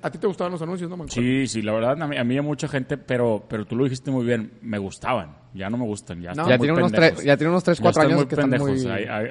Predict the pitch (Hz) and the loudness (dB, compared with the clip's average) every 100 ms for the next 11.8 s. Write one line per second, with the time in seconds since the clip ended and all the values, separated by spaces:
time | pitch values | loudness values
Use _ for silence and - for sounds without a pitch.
0 | 117 120 123 123 120 139 139 127 123 139 | -4 -4 -4 -4 0 0 0 0 -2 -2
1 | 127 101 120 110 95 95 87 87 85 90 | -2 -2 -4 -4 -4 -6 -10 -12 -14 -12
2 | 117 139 117 95 110 131 127 101 90 135 | -10 -8 -8 -6 -4 -2 -4 -6 -8 -2
3 | 170 185 208 185 - 165 156 127 139 139 | 2 2 4 2 4 4 4 2 -4 -4
4 | 110 117 123 123 123 123 120 117 113 113 | -4 -2 2 4 6 6 6 6 4 2
5 | 113 113 113 123 127 135 143 135 123 120 | 0 0 2 2 2 2 2 4 2 0
6 | 120 117 127 135 135 139 143 127 127 127 | 0 2 2 4 4 4 2 2 2 0
7 | 110 123 127 107 107 143 127 117 220 214 | -2 -2 -2 -2 0 0 2 4 4 4
8 | 196 170 165 151 180 180 160 147 156 131 | 4 2 4 6 8 6 6 6 4 4
9 | 120 - 165 156 143 131 135 131 127 135 | 2 2 4 6 4 2 -2 -4 -6 -4
10 | 123 117 123 123 123 120 110 110 104 - | -2 -4 -6 -8 -10 -8 -6 -6 -6 -4
11 | 110 135 143 120 117 156 160 | -2 -2 -2 -6 -6 -8 -6